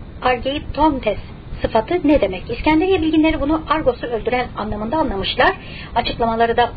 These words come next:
Io efsanesine dayanır. Kıskanç Hera Zeus'un sevgilisi Io'yu inek kılığına sokmuş, başına da, e,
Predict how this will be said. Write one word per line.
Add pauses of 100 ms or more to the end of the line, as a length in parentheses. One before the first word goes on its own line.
Io
efsanesine
dayanır. (300)
Kıskanç (100)
Hera
Zeus'un (260)
sevgilisi
Io'yu (280)
inek
kılığına
sokmuş,
başına
da, (380)
e,